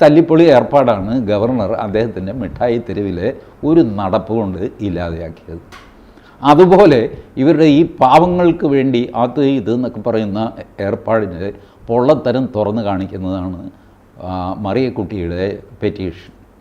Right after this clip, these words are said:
മറിയക്കുട്ടിക്ക്, ആ, ഇതല്ലാതെ വേറെ മാർഗമൊന്നുമില്ല. മറിയക്കുട്ടിക്ക് ഗവർണറുടെ സാമർഥ്യമില്ല, കൂടെ പോലീസുകാരില്ല, വണ്ടിയില്ല, വള്ളമില്ല, ഒന്നുമില്ലാത്ത സ്ത്രീയാണ്.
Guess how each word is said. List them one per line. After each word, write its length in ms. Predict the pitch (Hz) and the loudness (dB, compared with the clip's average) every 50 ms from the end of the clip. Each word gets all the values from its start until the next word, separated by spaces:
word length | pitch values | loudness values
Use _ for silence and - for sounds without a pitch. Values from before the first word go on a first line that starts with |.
| _ _ _ _ _ _ _ _ _ _ _ | _ _ _ _ _ _ _ _ _ _ _
മറിയക്കുട്ടിക്ക്, 760 | 127 127 131 151 156 147 170 160 165 170 151 160 165 170 175 - | -2 2 4 4 4 4 2 2 2 2 2 2 2 2 2 0
ആ, 240 | 147 151 139 139 139 | 0 0 -2 -2 -2
ഇതല്ലാതെ 520 | 160 160 175 151 165 160 151 147 147 147 147 | -4 -4 0 2 2 4 6 6 6 6 6
വേറെ 180 | 143 139 120 | 6 4 4
മാർഗമൊന്നുമില്ല. 840 | 123 131 123 113 107 107 101 110 104 92 90 87 76 80 - - - - _ _ _ _ _ - | 2 2 2 2 2 2 0 -2 -4 -4 -6 -6 -6 -8 -10 -10 -14 -20 _ _ _ _ _ -6
മറിയക്കുട്ടിക്ക് 420 | 120 117 131 127 107 107 107 117 | -2 0 0 0 0 -2 -4 -4
ഗവർണറുടെ 720 | 113 113 120 127 107 95 107 107 104 101 110 104 92 107 107 | -4 -4 -4 -4 -4 -2 0 0 0 0 -2 -4 -4 -6 -6
സാമർഥ്യമില്ല, 920 | 98 - 107 101 95 98 101 90 80 98 98 98 87 90 92 87 87 85 - - - - - _ _ _ _ _ | -6 -4 -4 -4 -4 -4 -4 -6 -8 -8 -8 -6 -6 -4 -4 -6 -6 -8 -10 -16 -20 -20 -20 _ _ _ _ _
കൂടെ 260 | - 107 110 104 98 | -4 -2 0 0 0
പോലീസുകാരില്ല, 880 | 85 - 113 98 98 104 98 - 107 101 95 90 98 98 95 92 92 | -2 -2 -4 -4 -4 -6 -6 -4 -2 -2 -2 -2 -2 -4 -6 -4 -4
വണ്ടിയില്ല, 760 | 90 90 104 98 95 92 101 104 95 101 101 92 90 90 85 | -4 -2 -2 -2 -2 -2 -4 -4 -2 -2 -2 -2 -4 -4 -4
വള്ളമില്ല, 540 | 92 95 98 95 92 95 101 101 90 85 92 | -4 -2 -2 -2 -2 -4 -4 -6 -6 -6 -4
ഒന്നുമില്ലാത്ത 600 | 107 113 110 95 110 131 123 - - - 80 - 98 | -4 -4 -4 -2 -2 -2 0 0 0 -2 -2 -6 -10
സ്ത്രീയാണ്. 420 | - - - 87 80 73 - - | -12 -12 -14 -12 -12 -12 -14 -16